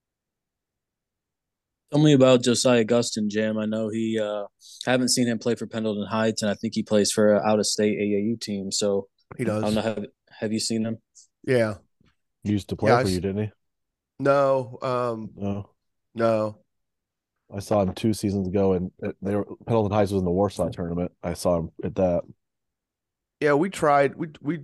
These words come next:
Speaker 2: we definitely tried to get him this year. I don't, um, he plays for All Ohio Select, so it's not like a team that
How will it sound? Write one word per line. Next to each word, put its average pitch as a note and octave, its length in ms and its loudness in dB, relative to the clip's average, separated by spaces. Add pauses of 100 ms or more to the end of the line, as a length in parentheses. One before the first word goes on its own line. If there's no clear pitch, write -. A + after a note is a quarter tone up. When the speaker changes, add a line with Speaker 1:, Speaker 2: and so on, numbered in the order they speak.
(140)
Speaker 2:
we B2+ 140 -2
definitely C3 380 0
tried B2+ 240 -2
to G2+ 80 -6
get A2 160 -2
him G#2 100 -4
this B2 240 -6
year. F#2+ 300 -8 (1200)
I B2+ 120 -4
don't, C3 420 -4
um, G#2 420 -8 (1600)
he C#3 100 -4
plays F3+ 260 0
for D3 140 0
All C#3+ 260 6
Ohio A#2 380 0
Select, G#2 640 -6
so A2 120 -6
it's - 160 -10
not B2 240 -2 (200)
like G#2 160 -6
a G#2 40 -8
team G#2 380 -6
that F#2+ 160 -6